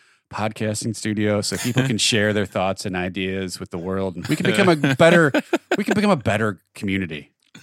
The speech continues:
Speaker 1: And then we came in, and you were like, "Well, that's it."
Speaker 2: So I probably should have proofread this story before we started.
Speaker 1: You
Speaker 2: Number
Speaker 1: think?
Speaker 2: three.
Speaker 1: You think?
Speaker 2: Number three.
Speaker 1: Number three, survey says.
Speaker 2: Number three is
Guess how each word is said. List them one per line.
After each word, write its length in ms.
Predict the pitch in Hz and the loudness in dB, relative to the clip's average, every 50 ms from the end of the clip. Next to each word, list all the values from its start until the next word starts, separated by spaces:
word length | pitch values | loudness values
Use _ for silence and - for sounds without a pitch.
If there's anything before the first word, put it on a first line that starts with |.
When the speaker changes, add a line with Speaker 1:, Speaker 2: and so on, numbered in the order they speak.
| - _ _ _ _ _ _ _ _ - | -20 _ _ _ _ _ _ _ _ -2
Speaker 1:
And 140 | 120 117 117 | 0 2 4
then 100 | 127 127 | 4 6
we 120 | 120 139 135 | 6 4 4
came 240 | - 120 107 95 98 | 4 2 0 2 2
in, 180 | 95 95 90 | 2 2 2
and 80 | 90 92 | 0 -2
you 60 | 92 | -2
were 60 | 92 92 | 0 0
like, 120 | 92 92 | 0 2
"Well, 200 | 98 131 165 - - | 2 2 2 2 0
that's 240 | 117 120 127 - - | 0 0 0 0 -2
it." 160 | 90 76 - _ - - - - - - - - - - - - - | -4 -4 -6 _ -6 -6 -4 -4 -4 -6 -6 -8 -8 -8 -8 -2 4
Speaker 2:
So 160 | 175 151 151 | 6 8 8
I 80 | 147 147 | 8 8
probably 280 | - 233 262 262 202 | 6 4 4 6 4
should 140 | 160 - 156 | 4 2 0
have 80 | 120 - | 0 0
proofread 320 | - 156 143 - 120 110 | 0 -2 0 2 0 2
this 120 | 107 104 - | 2 -2 -4
story 180 | - 110 104 | -2 -2 -2
before 180 | 101 - 120 120 | -2 -2 -4 -4
we 80 | 113 98 | -4 -2
started. 340 | - - 120 113 101 92 | 2 2 2 2 2 2
Speaker 1:
You 40 | 104 | 4
Speaker 2:
Number 200 | 147 240 294 302 | 4 6 6 6
Speaker 1:
think? 140 | 285 294 254 | 6 6 6
Speaker 2:
three. 300 | 214 180 151 127 92 - | 8 6 6 4 2 0
Speaker 1:
You 120 | - 135 123 | 0 0 2
think? 300 | 143 175 240 247 - - | 4 2 2 0 -2 2
Speaker 2:
Number 260 | - 202 262 320 302 | 4 4 6 6 6
three. 100 | 233 131 | 6 8
Speaker 1:
Number 240 | 165 285 359 403 427 | 8 8 8 8 6
three, 420 | 302 - 320 254 180 135 107 98 95 | 6 6 6 6 6 6 4 0 0
survey 320 | - - 160 160 190 202 | 2 4 6 8 8 8
says. 540 | 190 - 233 302 349 349 339 254 - - - 170 | 8 8 8 8 8 6 4 0 -2 0 2 4
Speaker 2:
Number 180 | 220 254 254 196 | 4 6 4 4
three 300 | - - 196 202 196 156 | 2 2 4 4 6 6
is 240 | 135 120 - - | 6 4 2 -2